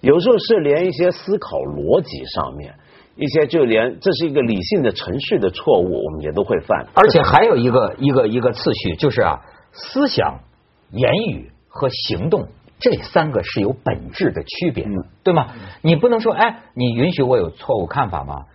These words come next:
Speaker 2: 我看的书不多，对这个问题我认识的不太清，哎，那你，我欢迎你教育我。
Speaker 1: 嗯。
Speaker 2: 但是你要因为这个拿石头砸我吗？你要因为这个把我弄到网上去示众吗？这、这、这、这！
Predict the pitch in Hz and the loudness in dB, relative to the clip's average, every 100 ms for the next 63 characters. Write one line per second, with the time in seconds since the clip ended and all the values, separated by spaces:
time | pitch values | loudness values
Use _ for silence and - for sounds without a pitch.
0 | _ - 104 90 87 131 95 131 131 92 | _ -8 -2 0 0 -2 -4 -6 -8 -6
1 | 117 127 127 127 131 95 117 82 127 95 | -4 -2 -2 -2 -2 -4 -6 -4 -4 -6
2 | 80 76 107 113 - 113 110 113 117 113 | -8 -6 -6 -6 -6 -6 -6 -6 -4 -4
3 | 113 101 135 131 104 98 147 123 78 71 | -4 -2 -2 -2 -4 -2 2 2 0 -6
4 | - - 87 69 151 113 110 - - - | -12 -10 -10 0 0 4 4 2 -8 -8
5 | 95 117 120 139 139 139 98 90 - _ | -2 0 0 0 2 2 2 -2 -8 _
6 | - 113 - 113 110 80 127 123 92 90 | -4 -4 -2 -4 -2 0 2 2 0 -6
7 | _ _ _ 92 120 131 151 156 160 127 | _ _ _ 0 2 4 4 4 4 4
8 | 104 90 123 113 92 139 117 101 78 - | 2 2 2 2 -2 -2 -2 -2 -6 -6
9 | 104 85 80 127 107 95 135 147 175 120 | -2 -2 -2 -4 -4 -2 -2 0 0 0
10 | 101 - - - - 196 - 156 - 175 | -2 -10 -20 -20 -8 -8 -6 -12 -10 -10
11 | 170 196 175 208 185 | -8 -8 0 2 2